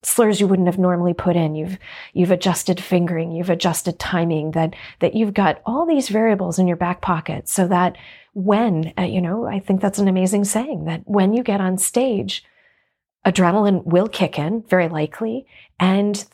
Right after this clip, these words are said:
that you wanna have a certain amount of flexibility, but it's not because you're winging it. It's because you've, you've practiced it and you've got these variables that are,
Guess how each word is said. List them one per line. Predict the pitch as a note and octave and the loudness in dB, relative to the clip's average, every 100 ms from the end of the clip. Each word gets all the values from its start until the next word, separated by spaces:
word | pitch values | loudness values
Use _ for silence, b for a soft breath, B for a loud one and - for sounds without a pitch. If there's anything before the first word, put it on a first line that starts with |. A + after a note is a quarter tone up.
| _ _ C4+ | _ _ -10
that | B3 | -6
you | B3+ | -4
wanna | D#4+ F4+ | -4 -2
have | D4 C4 | -2 -2
a | |
certain | G3 C4 B3+ | -2 -2 -2
amount | A3+ G3+ G#3 | -2 -2 -4
of | |
flexibility, | - F#3+ - E3+ - G#3+ B3 - - - | -4 -6 -4 -4 -2 -2 -2 -4 -8 -2
but | G#3 G#3 | 0 2
it's | G3+ - | 0 0
not | B3 C4 - - | 0 -2 -6 -8
because | G3+ G#3 G3 | -4 0 2
you're | F#3+ | 2
winging | G3 A#3+ F#3+ D3+ | 2 2 2 0
it. | D3 - | -4 -6
It's | F#3+ | -8
because | - A3 A3 F3 | -2 -2 0 2
you've, | F#3 G#3 - B B B B | 2 0 -4 B B B B
you've | A#3+ - | -6 -2
practiced | A3+ D4+ C4 - | -2 0 -4 -4
it | D#3 - | -8 -8
and | F3+ F3 | -6 -4
you've | F#3 - | -4 -2
got | F#3 F#3 | -4 0
these | F3+ E3+ | -2 0
variables | G3+ C4+ A3+ F#3 F#3 | 0 0 -2 -6 -4
that | E3 | -2
are, | F#3 F3+ F3+ | -2 -4 -6